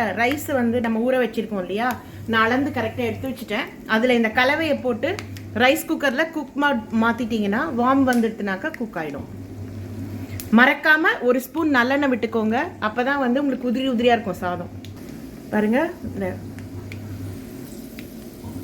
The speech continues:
கடலை வெடிக்குது. பின்னாடி கொஞ்சம் வாஷிங் மிஷின் சவுண்ட் வரும், சாரி. So, இது வேலையாகணும் இல்லையா நமக்கு வீட்ல? இது லஞ்ச் டயத்துல குக் பண்றதுனால எப்பவுமே மார்னிங் குக் பண்ணிடுவேன். எங்க ஃப்ரைடே வந்து ஹாஃப் டே, பிரேயர் டைமுக்கு அப்புறம் ஹாலிடே.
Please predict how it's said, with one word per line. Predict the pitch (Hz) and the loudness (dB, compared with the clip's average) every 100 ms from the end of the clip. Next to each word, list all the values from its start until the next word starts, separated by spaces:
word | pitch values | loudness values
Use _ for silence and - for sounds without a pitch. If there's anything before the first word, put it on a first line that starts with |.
| - | -2
கடலை | 247 226 226 | 0 2 2
வெடிக்குது. | 208 208 208 190 311 - - - - - | 0 -2 -4 -4 -4 -8 -12 -14 -10 0
பின்னாடி | 269 302 277 | 2 4 4
கொஞ்சம் | 247 214 | 4 2
வாஷிங் | 254 302 285 | -2 0 0
மிஷின் | 247 226 208 | 0 -2 0
சவுண்ட் | 202 202 190 | -2 -2 -2
வரும், | 196 214 | -2 -2
சாரி. | 214 202 214 254 - - - - - - - - - - | -2 0 0 -2 -6 -12 -14 -14 -16 -16 -16 -16 -16 -6
So, | 214 | -2
இது | 185 208 | 0 4
வேலையாகணும் | 240 277 269 240 240 | 6 6 4 4 2
இல்லையா | 220 208 | 2 0
நமக்கு | 202 202 208 | 0 -2 -2
வீட்ல? | 214 214 214 190 | -4 -2 0 0
இது | 196 202 | 0 2
லஞ்ச் | 240 311 - | 4 4 2
டயத்துல | 302 285 285 277 | 2 4 2 -2
குக் | 277 - | -6 -2
பண்றதுனால | 277 247 220 226 247 247 | 0 0 0 0 2 2
எப்பவுமே | 254 262 285 247 | 0 2 4 4
மார்னிங் | 247 285 311 | 4 2 0
குக் | 277 277 | -2 0
பண்ணிடுவேன். | 247 220 202 254 | 0 0 0 0
எங்க | 247 240 | 0 0
ஃப்ரைடே | 233 262 311 285 | 2 2 2 2
வந்து | 254 254 269 220 - - - - - | 4 4 4 4 -4 -16 -16 -6 4
ஹாஃப் | 247 277 302 269 | 4 4 2 2
டே, | 240 - | 2 -2
பிரேயர் | 240 262 277 285 | 2 4 4 2
டைமுக்கு | 254 254 240 | 2 2 0
அப்புறம் | 214 247 233 | -2 -2 0
ஹாலிடே. | 214 226 208 202 | 0 0 0 -2